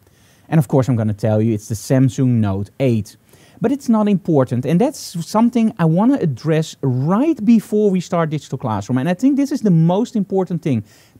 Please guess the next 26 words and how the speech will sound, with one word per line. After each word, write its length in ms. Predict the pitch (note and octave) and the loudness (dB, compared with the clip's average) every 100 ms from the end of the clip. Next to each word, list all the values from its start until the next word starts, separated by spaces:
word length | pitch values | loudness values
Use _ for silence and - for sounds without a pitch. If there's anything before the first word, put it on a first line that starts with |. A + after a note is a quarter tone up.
| _ | _
Please 500 | - G#3+ A3 B3+ C#4 | -2 2 4 4 4
listen 380 | F3 F#3+ G3+ G3+ | 4 2 2 0
to 120 | E3 F3 | -2 -2
this. 360 | E3 D#3+ - _ _ _ _ _ _ _ - A#2 | 0 -2 -4 _ _ _ _ _ _ _ -6 2
Don't 600 | D#3 A3 C4+ - C#3 C3 - | 6 6 4 0 -12 -12 -2
hit 240 | C#3+ G3+ | 4 4
the 60 | G3+ | 4
dislike 520 | C#3 F#3 E3+ D#3 D#3 | 2 2 4 0 0
button 300 | E3 D#3 D#3 | 0 -2 -2
for 140 | C3+ D3+ | -2 -2
what 100 | C#3+ | -2
I'm 100 | C#3+ | 0
gonna 200 | C#3+ C3+ | -2 -2
say, 380 | - C3+ C3 C3+ _ _ - | 0 0 0 -4 _ _ -8
but 220 | C#3 - | -8 -4
please 280 | D3 B2+ B2 | -2 0 -2
listen. 400 | G2 - - G#2 _ _ _ _ _ _ - - | -6 -8 -16 -16 _ _ _ _ _ _ -20 0
Now, 240 | D#3 E3 - | 4 4 4
you 120 | F3 | 0
see 220 | - D4+ | 2 2
a 40 | E4 | 4
lot 160 | A3 | 4
of 140 | G#3+ D#3+ | 2 2
reviews 380 | E3+ - E3 | 0 2 -2
online 420 | D3 C3+ B2+ B2+ B2+ | 0 0 2 2 0
comparing, 960 | - B2 - D#3+ D#3+ E3+ D#3+ D#3 D#3 | 0 0 0 0 2 2 2 2 0